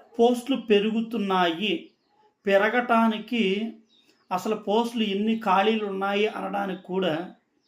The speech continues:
రీసెంట్గా ఇచ్చినటువంటి హైకోర్టు, హైకోర్టులోనూ విద్యాశాఖ ఇన్ని ఖాళీలు ఉన్నాయి అని చెప్పారు. So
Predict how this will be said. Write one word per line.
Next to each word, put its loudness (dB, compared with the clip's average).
రీసెంట్గా 0
ఇచ్చినటువంటి -6
హైకోర్టు, -4
హైకోర్టులోనూ 0
విద్యాశాఖ -2
ఇన్ని -2
ఖాళీలు 0
ఉన్నాయి 0
అని 0
చెప్పారు. -2
So 6